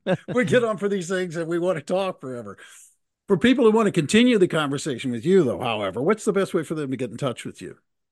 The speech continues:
Speaker 2: Yeah, social media, the, the one platform we're on, we, and like you said, we're pretty active on that, is LinkedIn. Uh, you can just search me out there. Phone number here is, uh, six oh two, two five five, zero five five five. Either myself or a member of the team will, will pick that up.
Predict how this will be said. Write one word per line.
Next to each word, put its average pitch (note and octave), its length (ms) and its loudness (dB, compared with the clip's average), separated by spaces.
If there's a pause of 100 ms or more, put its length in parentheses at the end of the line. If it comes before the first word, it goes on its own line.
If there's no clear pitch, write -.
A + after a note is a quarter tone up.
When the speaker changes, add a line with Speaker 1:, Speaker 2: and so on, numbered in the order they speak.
Speaker 2:
Yeah, D#3 280 0
social D#3+ 340 2
media, D3 380 2
the, G#2 200 -2
the G2 100 -4
one A#2 220 -2
platform A#2 420 -4
we're G#2 140 0
on, G#2+ 200 0
we, G2 200 -2
and F2 320 -6
like F2 180 -2
you F2 60 -10
said, F#2+ 160 -2
we're F2 80 -2
pretty F2+ 240 -2
active F2+ 280 -4
on G2 120 -2
that, G2 120 -2
is E2+ 100 -6
LinkedIn. A#2+ 500 -4 (480)
Uh, D#2 60 -8
you D#2 140 -6
can E2 120 -6
just D#2 140 -8
search F2 260 -4
me F2 100 0
out E2 200 -2
there. E2+ 480 -4
Phone G#2 240 -2
number G2 160 -4
here F#2+ 140 0
is, E2 120 -4
uh, D#2 100 -4
six - 280 -8
oh F#2+ 80 2
two, G2 380 -2
two - 180 -4
five G2 260 -2
five, F#2 380 -4
zero E2+ 280 -4
five F2 360 -4
five E2+ 320 -4
five. E2+ 500 -6 (400)
Either D#2 220 -4
myself D#2+ 420 -2
or E2 40 -4 (120)
a E2+ 60 -4
member D#2+ 220 -4
of D2+ 80 -2
the D2 40 -8
team F2 380 -6
will, D2+ 240 -4
will - 80 -12
pick - 240 -6
that D2+ 160 -2
up. E2+ 240 -4